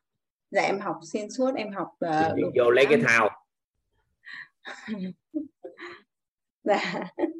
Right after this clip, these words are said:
Speaker 1: Ờ, cũng mấy lần cũng, ờ, em cũng, ờ, muốn giơ tay nhưng mà như là mình, ờ, chưa có <laughs> được cái tự tin lắm.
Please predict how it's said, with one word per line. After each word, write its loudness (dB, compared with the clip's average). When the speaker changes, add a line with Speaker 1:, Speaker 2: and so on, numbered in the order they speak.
Speaker 1:
Ờ, 6
cũng 4
mấy 4
lần 4
cũng, -4
ờ, 0
em -4
cũng, -6
ờ, -2
muốn 2
giơ 4
tay 4
nhưng -4
mà -2
như 0
là 2
mình, -6
ờ, -2
chưa -4
có -2
<laughs> -2
được -2
cái -4
tự -4
tin 6
lắm. -2